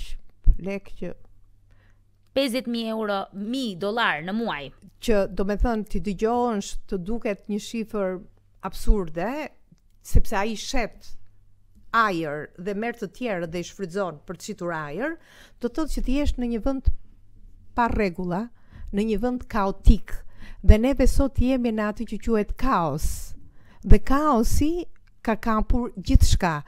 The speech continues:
Speaker 1: Ka kapur në radhë të parë qenien njerëzore. Ka infektuar si një sëmundje viroze e keqe, ë, pikërisht të rinjt.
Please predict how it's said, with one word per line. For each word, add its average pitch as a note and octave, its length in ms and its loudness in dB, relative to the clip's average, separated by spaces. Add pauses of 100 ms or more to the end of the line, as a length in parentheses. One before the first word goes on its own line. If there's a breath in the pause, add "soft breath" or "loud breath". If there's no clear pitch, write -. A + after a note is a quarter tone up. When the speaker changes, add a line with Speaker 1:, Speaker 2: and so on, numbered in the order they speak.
(300 loud breath)
Speaker 1:
Ka G#3+ 160 -6
kapur C4+ 600 8
në G#3+ 220 2
radhë C#4+ 220 2
të A#3+ 40 2
parë D#4 360 0
qenien D4+ 340 -4
njerëzore. E3 640 -6 (320 loud breath)
Ka - 180 -6
infektuar B3+ 1040 -2 (200)
si - 260 2
një A3 140 0
sëmundje A3 640 -2
viroze G#3+ 600 -2
e F#3 40 -10
keqe, B3 600 -4 (640 soft breath)
ë, G3+ 100 -6 (920)
pikërisht C#4 580 4
të G#3+ 100 -4
rinjt. F#3 420 -10